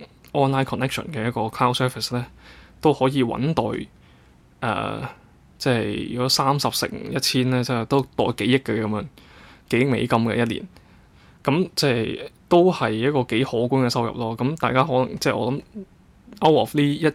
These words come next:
一千萬人入邊，可能真係有七八成嘅人呢，就為咗 cloud backup，即係我係其中一個啦。即係其他嘅嘢我唔連，唔，唔係成日連線玩，即係間唔中可能連線同友玩下都有嘅。咁主要，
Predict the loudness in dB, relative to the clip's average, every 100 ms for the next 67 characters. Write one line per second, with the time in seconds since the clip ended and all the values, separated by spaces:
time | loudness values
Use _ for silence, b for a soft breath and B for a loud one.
0 | -4 _ 0 2 2 2 2 0 -4 -6
1 | -8 -2 0 0 0 0 0 0 0 0
2 | -2 -4 -6 -6 -4 -2 0 -2 -2 -2
3 | -2 -2 -4 -4 -4 -4 -6 -8 -4 -4
4 | -4 -8 -6 -4 -4 -4 -6 -2 2 2
5 | 2 -2 -4 -4 -6 -8 _ -10 -6 -6
6 | -8 -8 -6 -6 -2 0 0 -4 -6 -4
7 | -2 -2 0 -2 -2 B B B B B
8 | -2 2 2 0 -2 0 0 0 -4 -8
9 | -6 -8 -6 -6 -6 -4 -4 0 0 0
10 | -2 -6 -10 B B B B -2 -2 -2
11 | -8 _ _ _ -8 0 4 6 6 4